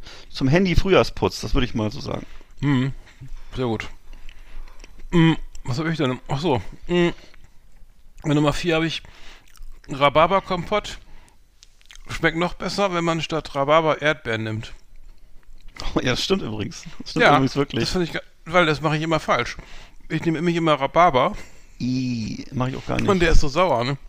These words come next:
Speaker 1: Ja.
Speaker 2: <laughs> Voll scheiße.
Speaker 1: Wie findest du eigentlich Erdbeer-Rhabarber-Marmelade? Das verstehe ich immer nicht, was das soll.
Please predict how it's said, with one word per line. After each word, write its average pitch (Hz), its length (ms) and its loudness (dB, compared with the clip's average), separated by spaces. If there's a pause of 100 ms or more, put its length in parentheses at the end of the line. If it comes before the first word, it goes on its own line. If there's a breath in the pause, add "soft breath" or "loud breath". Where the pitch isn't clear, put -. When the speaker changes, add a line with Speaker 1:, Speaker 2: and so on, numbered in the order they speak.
(440)
Speaker 1:
Ja. 110 240 0 (140)
Speaker 2:
<laughs> - 120 -18
Voll 151 200 -8
scheiße. 147 440 -4 (920 loud breath)
Speaker 1:
Wie 147 80 2
findest 233 260 10
du 233 40 -2
eigentlich 190 240 0
Erdbeer-Rhabarber-Marmelade? 143 1120 4
Das 135 120 2
verstehe - 260 4
ich 127 60 0
immer 110 160 2
nicht, 107 160 0
was 131 100 -6
das 123 140 -6
soll. 107 260 2